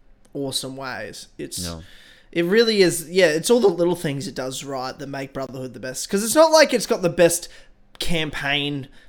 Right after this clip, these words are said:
Speaker 1: main mission storyline. It doesn't. It has a
Speaker 2: Yeah,
Speaker 1: good
Speaker 2: the main,
Speaker 1: one,
Speaker 2: the main
Speaker 1: but
Speaker 2: plot
Speaker 1: it,
Speaker 2: is, like,
Speaker 1: but it's
Speaker 2: fine.
Speaker 1: not, yeah, it's just fine. It's, it's solid. <coughs> But it's everything else the game does right, where you're like, "Yeah, this main story is, like, decent,"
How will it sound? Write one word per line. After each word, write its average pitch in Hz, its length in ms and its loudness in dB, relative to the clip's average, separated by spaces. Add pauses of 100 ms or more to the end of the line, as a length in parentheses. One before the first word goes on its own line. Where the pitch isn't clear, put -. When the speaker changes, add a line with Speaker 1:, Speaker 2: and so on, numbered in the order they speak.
Speaker 1:
main 143 400 0
mission 139 300 -2
storyline. 127 880 -6
It 185 160 -4
doesn't. 190 420 -4 (320)
It 160 80 2
has 190 140 6
a 113 40 4
Speaker 2:
Yeah, 98 80 4
Speaker 1:
good 170 120 6
Speaker 2:
the - 40 2
main, 123 140 0
Speaker 1:
one, - 200 -4
Speaker 2:
the 117 80 -8
main 131 260 -4
Speaker 1:
but - 80 -18
Speaker 2:
plot 185 160 8
Speaker 1:
it, 180 80 0
Speaker 2:
is, 82 180 -10
like, 78 220 -6 (300)
Speaker 1:
but 202 140 4
it's 190 220 2
Speaker 2:
fine. 190 80 0
Speaker 1:
not, - 380 0
yeah, 214 160 -8 (260)
it's 190 220 -2
just - 240 -2
fine. 208 500 -2
It's, - 280 -2
it's 196 180 -4
solid. 190 720 2
<coughs> - 120 2 (200)
But 220 120 8
it's 226 240 6
everything 247 680 8
else 185 240 4
the 196 100 4
game 165 300 6
does 156 260 4
right, 160 240 6
where 156 160 4
you're 175 240 4
like, 175 400 4
"Yeah, 226 140 2
this 220 240 -4
main 233 240 -2
story 196 320 0
is, 170 100 0
like, 156 300 0
decent," 160 520 2